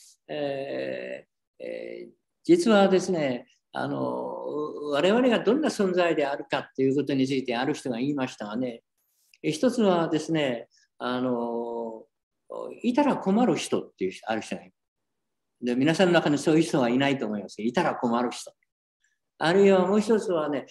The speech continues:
いてもいなくてもどちらでもいい人っていうのがあります。ね。で、三番目は、あ、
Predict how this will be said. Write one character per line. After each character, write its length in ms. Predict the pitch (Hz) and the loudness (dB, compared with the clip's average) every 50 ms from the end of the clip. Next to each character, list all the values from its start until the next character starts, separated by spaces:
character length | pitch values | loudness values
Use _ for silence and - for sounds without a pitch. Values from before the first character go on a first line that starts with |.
| - _ _ | -18 _ _
い 160 | - 185 233 - | 0 0 2 2
て 100 | 349 320 | 2 2
も 100 | 277 208 | 2 2
い 80 | 190 | 2
な 140 | 254 294 254 | 2 0 -2
く 80 | - - | -2 -4
て 80 | - | -4
も 140 | 214 170 143 | -2 -2 0
ど 120 | 139 139 | 0 -2
ち 140 | 139 - 226 | 0 2 4
ら 140 | 233 262 269 | 4 6 6
で 60 | 277 | 6
も 120 | 277 262 247 | 6 4 4
い 140 | 277 285 | 6 6
い 40 | 247 | 4
人 220 | - - - - - | 4 2 -2 -6 -6
っ 60 | - _ _ | -8 _ _
て 60 | - | -16
い 60 | 92 92 | -14 -14
う 20 | |
の 40 | 92 | -14
が 40 | 92 | -16
あ 40 | _ | _
り 80 | _ _ | _ _
ま 60 | _ | _
す。 260 | - - - - _ _ _ _ _ _ _ _ _ _ _ _ _ _ _ - | -20 -20 -20 -20 _ _ _ _ _ _ _ _ _ _ _ _ _ _ _ -16
ね。 340 | - - 139 139 135 269 _ _ _ _ _ _ - | -12 -12 -12 -12 -14 -18 _ _ _ _ _ _ -10
で、 640 | 214 208 214 226 220 214 202 190 185 190 185 175 170 | -8 -6 -2 0 0 2 2 2 0 -2 -4 -6 -6
三 280 | - - 233 262 269 | -2 2 2 4 4
番 120 | 269 285 262 | 4 4 4
目 140 | 220 180 | 4 2
は、 300 | 165 151 127 120 - - - _ _ _ _ _ _ _ _ _ | 2 0 -2 -4 -6 -10 -18 _ _ _ _ _ _ _ _ _
あ、 280 | - 139 139 135 127 123 | -10 -8 -8 -6 -6 -8